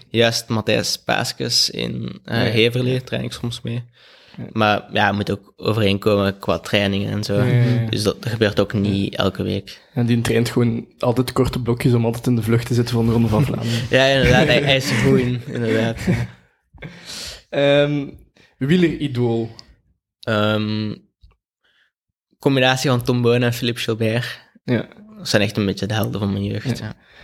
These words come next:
Speaker 2: En hoe voelt het dan om nog samen met Philippe, allee, like in de Amstel, samen met Philippe Gilbert in een peloton te rijden?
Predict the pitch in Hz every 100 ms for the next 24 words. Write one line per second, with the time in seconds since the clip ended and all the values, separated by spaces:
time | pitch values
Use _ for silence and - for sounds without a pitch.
0 | - - 117 117 113 - 143 123 143 151
1 | 156 143 131 120 120 123 117 - - 135
2 | 139 135 127 120 - 123 127 123 117 113
3 | 123 110 127 127 139 127 127 127 120 131
4 | 123 - 123 117 120 127 - - 135 120
5 | 127 120 127 131 131 135 143 151